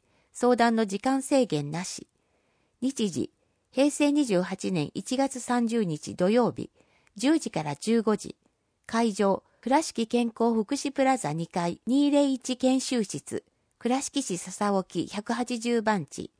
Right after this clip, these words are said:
主催、岡山高齢者障害者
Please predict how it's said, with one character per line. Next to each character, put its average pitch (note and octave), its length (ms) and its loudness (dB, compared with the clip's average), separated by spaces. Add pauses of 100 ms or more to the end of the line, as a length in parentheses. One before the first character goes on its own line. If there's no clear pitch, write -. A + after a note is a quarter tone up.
(400)
主 - 120 -4
催、 G3 360 -2 (160)
岡 C#4+ 240 4
山 F3+ 480 2
高 C#4 220 6
齢 D4 200 4
者 F3 200 0
障 B3 300 2
害 A3+ 200 2
者 - 260 -4